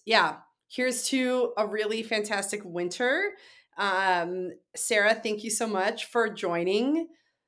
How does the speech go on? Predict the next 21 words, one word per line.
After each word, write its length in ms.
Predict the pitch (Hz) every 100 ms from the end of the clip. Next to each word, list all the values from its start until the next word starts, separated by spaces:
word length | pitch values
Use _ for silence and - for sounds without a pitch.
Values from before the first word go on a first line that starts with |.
| _ _ -
me 240 | 240 240
today 560 | 226 220 185 185 285 415
on 420 | 233 220 220 220 175
Juicy 380 | 190 185 214
Bits 320 | 208 226 320 226
and 260 | 196 185
for 540 | - 190 185 185 180 170
this 220 | 190 190
discussion. 840 | - 202 - 175 175 226 254 294 294
Um, 520 | 196 175 165 165 175 - _ _ _ -
I'm 100 | 190
ex-, 180 | 185 -
I'm 200 | 185 208
excited. 800 | 208 - 185 190 202 202 190 196 _ _ _ _ _ _
I'm 100 | 185
excited 440 | 190 - 196 196 185
to 80 | 175
read 220 | 190 185
some 160 | 190 175
of 60 |
these 440 | 175 175 175 -